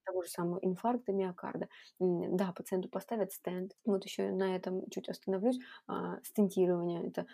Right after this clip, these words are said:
если представить, ну, ручку со стержнем. Вот ручка — это у нас сосуд. И, э, случился, а, образование тромба. То есть, м, что у нас делают еще статины? Есть бляшка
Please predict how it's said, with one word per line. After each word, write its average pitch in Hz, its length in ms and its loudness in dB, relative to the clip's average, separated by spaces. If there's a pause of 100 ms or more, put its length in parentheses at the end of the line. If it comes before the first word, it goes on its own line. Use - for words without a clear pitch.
(240)
если 185 300 0
представить, 185 520 0
ну, 196 600 0
ручку 190 520 4 (100)
со - 140 -2
стержнем. 170 500 -2 (180)
Вот 185 220 2
ручка — - 440 2
это 226 200 6
у 196 40 6
нас 185 180 0
сосуд. - 460 -4 (440)
И, 190 260 8
э, - 20 -8 (440)
случился, 294 580 6
а, - 520 -4
образование 190 520 4
тромба. 170 340 -2
То 170 100 -4
есть, 170 120 -4 (260)
м, 175 600 0 (160)
что 202 220 0
у 202 40 4
нас 190 180 2
делают 185 300 8
еще - 320 0
статины? 262 600 0 (420)
Есть 185 260 6
бляшка 180 680 0